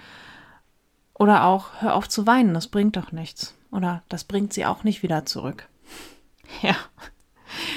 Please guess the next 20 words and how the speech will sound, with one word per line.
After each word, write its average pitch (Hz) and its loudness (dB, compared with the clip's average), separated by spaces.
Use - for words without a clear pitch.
Und 202 0
all 254 6
das 208 0
vermittelt 233 2
uns, 214 2
Traurigkeit, 202 -2
Schmerz 180 -2
oder 247 4
Angst 180 -4
sind 175 -6
nicht 180 2
willkommen. 165 -4
Sie - -4
stören, 254 4
sie 180 -4
machen 175 0
uns 175 -4
schwach. - -10
Und 180 0
ja, 185 2